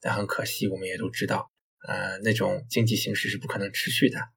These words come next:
呃，其次，现在又是进入了疫情时代，因为我国防疫要求又是显著高于世界上其他国家的，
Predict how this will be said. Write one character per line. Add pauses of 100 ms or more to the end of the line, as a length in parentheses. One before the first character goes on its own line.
(720)
呃，
其
次，
现
在
又
是
进
入
了
疫
情
时
代， (460)
因
为
我
国
防
疫
要
求
又
是
显
著
高
于 (140)
世
界
上
其
他
国
家
的，